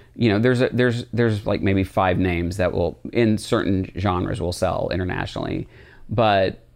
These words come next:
you know, a movie like Get Out comes out and it makes a hundred million here, and it only costs, like, five million to make. It's like, who cares what it makes <laughs> internationally? Like,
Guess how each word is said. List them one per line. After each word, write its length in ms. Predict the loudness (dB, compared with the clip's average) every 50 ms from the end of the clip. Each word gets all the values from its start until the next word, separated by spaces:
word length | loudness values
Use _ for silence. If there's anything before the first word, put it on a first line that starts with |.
| _ _ _ _ -20 _
you 140 | 0 2 2
know, 80 | 4 4
a 40 | 2
movie 200 | 2 2 2 2
like 180 | 2 2 2
Get 140 | 2 2 2
Out 160 | 2 0 0
comes 160 | 0 0 0
out 120 | 2 2 2
and 120 | 0 0
it 40 | 0
makes 200 | -2 -2 -2 -4
a 20 |
hundred 240 | -4 -2 0 0 0
million 260 | 0 0 0 -2 -2
here, 560 | 0 2 2 4 4 2 2 0 0 -2 -4 -4 -2
and 100 | 0 0
it 40 | 0
only 160 | 0 0 -2
costs, 240 | -2 -2 -2 -2 -2
like, 100 | -4 -2
five 220 | 0 0 0 2
million 240 | 0 -2 -2 -2 0
to 80 | 0
make. 240 | 2 2 2 2 0
It's 100 | -2 -2
like, 240 | -2 -2 -2 -4 -8 -18 -20 -20 -20 -20 -20 -20 _ _ _ _ _ _ _ _ _ -2
who 120 | 0 0 0
cares 280 | 0 0 0 0 0
what 80 | 0 -2
it 40 | -4
makes 200 | -6 -6 -4 -2
<laughs> 20 |
internationally? 640 | -2 -2 -2 -4 -6 -8 -8 -6 -6 -4 -4 -2 -2
Like, 460 | -2 0 -2 -2 -2 -6 -12 -20 -20